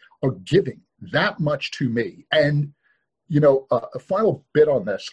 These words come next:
I, I was speaking at a conference one time, and I talked about, uh, motivating and engaging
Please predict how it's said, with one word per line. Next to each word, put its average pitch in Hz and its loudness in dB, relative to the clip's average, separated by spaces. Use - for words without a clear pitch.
I, 120 -2
I 117 0
was 107 -8
speaking 175 -6
at 104 0
a 101 -4
conference 107 -10
one 87 -10
time, 73 -10
and 127 0
I 117 2
talked - -4
about, 107 0
uh, 92 -6
motivating 120 -2
and 101 -8
engaging 98 -8